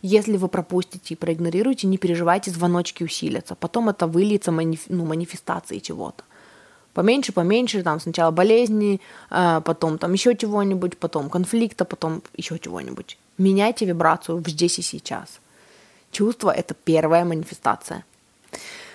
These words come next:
Вот. Следующая цитата. Э, «Most people are responding to the way their body feels rather than telling their body the way they want it to feel. Tell life how you want it to feel». Это было про болезни, э,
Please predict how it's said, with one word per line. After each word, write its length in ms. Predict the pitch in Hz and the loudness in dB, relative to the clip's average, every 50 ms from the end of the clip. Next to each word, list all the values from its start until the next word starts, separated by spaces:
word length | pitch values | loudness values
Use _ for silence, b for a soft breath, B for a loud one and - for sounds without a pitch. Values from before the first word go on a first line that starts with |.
| B B B B B B _ | B B B B B B _
Вот. 340 | 196 185 180 160 151 - - - _ _ _ - _ | 2 4 4 2 2 0 -10 -20 _ _ _ -20 _
Следующая 480 | - - - 214 208 202 202 185 185 175 | -4 0 2 4 4 4 4 2 0 0
цитата. 460 | - 175 170 - 160 165 - - - 196 - _ _ _ _ _ _ _ _ _ _ _ - - _ | -2 -2 2 2 2 2 2 -6 -10 -10 -16 _ _ _ _ _ _ _ _ _ _ _ -16 -8 _
Э, 220 | 196 202 202 196 190 | -2 0 0 2 2
«Most 340 | 185 196 220 233 - - | 2 2 2 0 -2 -2
people 360 | - 233 240 - 285 262 233 - | -2 -2 2 4 4 4 4 4
are 280 | - 202 202 202 202 196 185 | 4 4 4 4 2 0 -2
responding 720 | 185 180 - - - _ 190 196 196 190 180 185 180 175 | -6 -6 -8 -12 -6 _ 2 2 2 4 2 2 0 0
to 140 | 175 - 175 | 0 -2 -2
the 160 | 165 175 170 | 0 0 2
way 260 | 165 175 180 214 226 | 4 2 4 4 2
their 160 | 208 208 185 175 | 2 2 2 4
body 260 | 175 175 170 170 170 | 4 2 2 2 0
feels 340 | - - 202 240 233 - 190 | 0 0 0 0 0 0 0
rather 240 | 180 185 196 190 180 | 0 2 2 0 0
than 200 | 180 180 180 170 | 2 0 0 0
telling 360 | - 190 196 214 226 226 208 | 2 2 2 2 2 2 2
their 140 | 190 180 175 | 2 2 4
body 280 | 175 170 170 175 190 | 4 2 2 2 2
the 140 | 185 180 175 165 | 0 0 0 2
way 240 | 175 170 175 190 190 | 2 4 4 2 2
they 140 | 175 175 175 | 0 0 0
want 240 | 170 175 175 175 | 0 -2 -2 -2
it 120 | 180 175 - | -4 -6 -6
to 100 | - 160 | -10 -12
feel. 440 | - - - 156 139 - - - - - _ _ _ _ _ _ _ | -12 -4 -2 -2 -2 -2 -4 -6 -8 -14 _ _ _ _ _ _ _
Tell 360 | - 185 190 208 233 240 220 | -6 -2 0 2 4 4 4
life 260 | 196 175 175 190 202 - - - | 4 4 2 2 0 -4 -8 -6
how 60 | - 185 | -4 -4
you 160 | 170 180 196 175 | 0 0 -2 0
want 220 | 175 175 175 180 180 | 0 -2 -2 -2 -4
it 100 | 180 - | -6 -8
to 100 | - 170 | -10 -10
feel». 320 | - - 107 95 - - - | -4 -4 -2 -2 -4 -4 -2
Это 200 | - 160 - 240 | -2 0 2 2
было 260 | 196 214 233 233 202 | 4 4 4 4 2
про 220 | - - 196 202 | 0 0 0 2
болезни, 680 | 190 185 185 190 180 180 202 254 254 262 233 202 180 B B B B B B B B B B B - - | 4 4 4 4 4 4 4 2 2 2 0 0 0 B B B B B B B B B B B -8 -2
э, 460 | 185 185 180 185 180 175 175 180 | 0 0 0 0 0 0 -2 -2